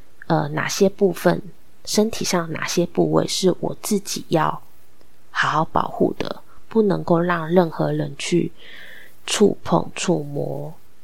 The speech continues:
然后是任何人哦，熟人也不行哦。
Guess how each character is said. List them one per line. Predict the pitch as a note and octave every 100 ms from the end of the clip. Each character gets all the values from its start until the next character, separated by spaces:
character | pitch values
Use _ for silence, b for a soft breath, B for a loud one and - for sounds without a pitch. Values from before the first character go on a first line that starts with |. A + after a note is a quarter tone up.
| - - - - - - - -
然 | D#3
后 | D#3+ - E3 D#3 - - - - -
是 | - F3 D#3+
任 | D#3 A3
何 | G3 D#3+
人 | D3+ D3+ C#3+
哦， | C#3 C#3+ D3+ E3 - - - - -
熟 | - D#3+ D#3
人 | F3 E3
也 | D3+
不 | -
行 | F3 - - -
哦。 | - - E3+